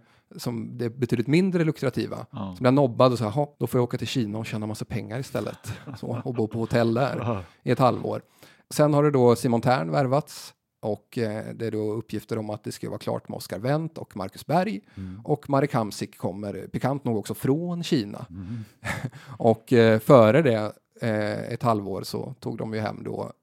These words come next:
Speaker 1: eh, Pontus Wernbloom, Mattias Bjärsmyr och, eh, Sebastian Eriksson. Eh, Jakob Johansson också.
Speaker 2: Mm.
Speaker 1: Så precis som du säger blir det ju lite så att alla har varit välkomna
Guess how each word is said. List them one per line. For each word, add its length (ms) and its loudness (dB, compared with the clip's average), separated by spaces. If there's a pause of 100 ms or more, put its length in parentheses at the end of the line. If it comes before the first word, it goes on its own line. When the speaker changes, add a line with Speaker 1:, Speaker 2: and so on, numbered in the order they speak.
(140)
Speaker 1:
eh, 600 -10
Pontus 220 -6
Wernbloom, 600 -4 (160)
Mattias 300 -8
Bjärsmyr 540 -4
och, 300 -10
eh, 100 -2 (160)
Sebastian 360 -2
Eriksson. 480 0 (680)
Eh, 200 0
Jakob 220 4
Johansson 500 2 (100)
också. 320 -4
Speaker 2:
Mm. 100 -6 (340)
Speaker 1:
Så 120 -6
precis 240 2
som 100 0
du 80 2
säger 320 4
blir 220 2
det 60 2
ju 360 2
lite 300 -2
så 100 -2
att 180 -2
alla 480 2 (320)
har 100 2
varit 160 4
välkomna 640 0